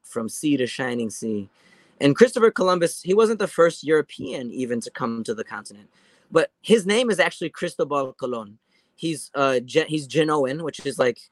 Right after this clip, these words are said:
which wa-, Italy wasn't even a thing. Italy didn't even exist when Christopher Columbus existed. So he's a Genoan, which was, like, uh, one of the major trading communities along southern Italy.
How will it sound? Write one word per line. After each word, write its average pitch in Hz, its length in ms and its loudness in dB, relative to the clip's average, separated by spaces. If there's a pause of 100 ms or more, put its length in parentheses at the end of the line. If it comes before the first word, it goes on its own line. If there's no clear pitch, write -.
which 139 260 0
wa-, 160 180 4
Italy 208 300 6
wasn't 170 240 2
even 143 160 -6
a 113 60 -8
thing. 147 540 -6
Italy 175 260 2
didn't 165 160 -4
even 151 120 -2
exist 127 480 0
when 123 140 -8
Christopher 113 300 -8
Columbus 113 320 -6
existed. 104 480 -4 (420)
So - 100 4
he's 175 160 8
a 185 60 8
Genoan, 147 640 2
which 127 180 -4
was, 135 160 2
like, 127 220 4
uh, 123 240 2
one 143 140 2
of 143 60 2
the 135 60 4 (140)
major 135 240 4
trading 135 560 0
communities 127 760 -2
along 127 320 4
southern 135 400 0
Italy. 123 420 -2